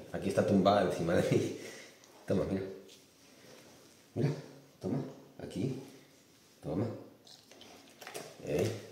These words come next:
siéntate un poquito, eh. Ay, madre mía, es que está muy mayor. <laughs> Trece añitos va a cumplir en diciembre, no sé el día en que nació.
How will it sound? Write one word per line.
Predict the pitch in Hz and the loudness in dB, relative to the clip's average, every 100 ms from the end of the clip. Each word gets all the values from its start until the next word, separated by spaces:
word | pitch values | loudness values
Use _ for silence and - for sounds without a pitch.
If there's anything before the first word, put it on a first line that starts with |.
| - | -10
siéntate | - - 107 | -4 0 0
un | 104 | 2
poquito, | 82 73 82 | 0 0 0
eh. | 90 - - - - - - - - - | -2 -4 -14 -14 -14 -14 -16 -20 -10 -2
Ay, | 78 | -2
madre | 78 78 | 0 -2
mía, | 78 - | -4 -4
es | - | -6
que | - | -8
está | - 85 | -6 -2
muy | 85 87 | 0 -2
mayor. | - - 85 95 - - - - - - | -2 -2 2 2 2 -6 -14 -20 -10 -4
<laughs> | - - 117 110 - - - - - - - - - - - - - - - - | -4 0 0 0 -2 -4 -6 -8 -8 -12 -16 -18 -18 -18 -20 -20 -20 -20 -20 -2
Trece | - 123 120 | 4 6 8
añitos | 104 92 85 | 8 6 4
va | 80 | 2
a | |
cumplir | - - - - - - - | 0 -2 -4 -8 -12 -18 -6
en | 80 | -2
diciembre, | 80 78 95 110 90 80 92 | 0 0 0 0 0 -2 -2
no | 95 | -2
sé | 90 | 0
el | 92 | 0
día | 85 85 | 2 2
en | 80 | 2
que | |
nació. | 82 80 95 | 2 0 0